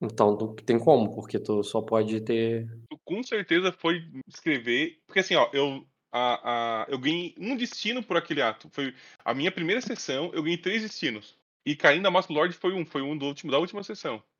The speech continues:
Speaker 1: Não, você ganhou
Speaker 2: Então
Speaker 1: dois destinos e teve uma repetição.
Speaker 2: Uma repetição de quê? Se foi a primeira
Speaker 1: Que
Speaker 2: vez que
Speaker 1: o
Speaker 2: eu
Speaker 1: sabe
Speaker 2: usei.
Speaker 1: com... o que caiu na máscara do Lorde foi sabe com quem você tá falando.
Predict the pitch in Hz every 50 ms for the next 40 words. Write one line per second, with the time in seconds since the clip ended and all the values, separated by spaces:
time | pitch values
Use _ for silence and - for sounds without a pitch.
0 | _ _ 143 147 135 123 113 - 139 117 131 131 123 110 127 143 170 165 165 -
1 | - - 147 151 147 - 151 143 139 143 143 143 143 147 151 139 - - - 113
2 | 113 113 - - - _ _ _ _ 147 170 165 208 - 220 202 - 220 220 208
3 | 220 - - 226 226 214 - _ _ _ _ _ - - 151 - 170 165 - 165
4 | 165 170 170 151 151 139 139 139 139 139 135 - - 139 147 143 147 156 151 156
5 | 151 - - 87 85 - - _ _ _ - - - 175 160 139 147 143 160 170
6 | 165 160 165 - 151 135 135 131 135 147 143 - - 151 147 143 143 - 147 143
7 | 147 151 147 143 139 139 139 - 143 139 131 - - 139 123 117 113 113 113 113
8 | 117